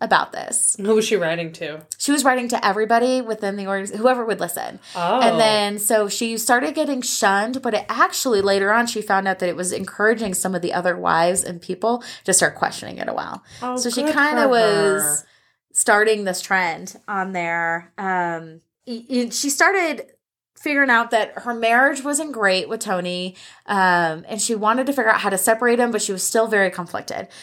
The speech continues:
Speaker 1: She needed a father for her children.
Speaker 2: Yeah.
Speaker 1: It goes against all her religious background to
Speaker 2: Yeah.
Speaker 1: separate or do anything on there, but she's very unhappy. But she's like,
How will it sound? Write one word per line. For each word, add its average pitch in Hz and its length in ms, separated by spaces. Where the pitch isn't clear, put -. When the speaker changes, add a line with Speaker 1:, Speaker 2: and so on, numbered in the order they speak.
Speaker 1:
She - 160
needed 208 160
a 247 40
father 220 300
for 220 160
her 220 100
children. 185 680
Speaker 2:
Yeah. 175 240
Speaker 1:
It 214 120
goes 175 180
against 175 260
all 196 840
her 202 200
religious 190 480
background 180 680
to 196 100
Speaker 2:
Yeah. 180 240
Speaker 1:
separate 214 540
or 180 100
do 196 140
anything 202 440
on 185 200
there, 175 240
but - 100
she's 165 160
very 202 260
unhappy. 185 560
But 233 100
she's 226 220
like, 196 160